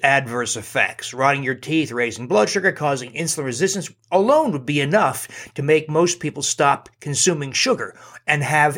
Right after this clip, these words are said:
agencies like the U S D A, American Heart Association say, "Enough is enough. No more sugar. Don't add any sugar." But that's not what they <laughs> say, of course.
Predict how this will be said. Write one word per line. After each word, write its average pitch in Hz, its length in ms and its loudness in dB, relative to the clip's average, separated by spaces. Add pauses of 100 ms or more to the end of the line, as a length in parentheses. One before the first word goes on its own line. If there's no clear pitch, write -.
agencies 156 600 0
like 120 140 -6
the 117 80 -12
U 127 160 0
S 127 160 2
D 131 200 -6
A, 147 240 2
American 120 320 -2
Heart 135 160 0
Association 127 640 -4
say, 120 380 0
"Enough 170 300 2
is 156 120 0
enough. 185 400 2 (220)
No 170 200 4
more 202 220 4
sugar. 160 320 0
Don't 160 340 0
add 165 160 4
any 151 200 2
sugar." 139 240 -2
But 110 180 -14
that's 147 280 2
not 156 280 2
what 135 140 -6
they 117 120 0
<laughs> - 160 -4
say, 196 180 2
of 120 120 -6
course. - 400 -8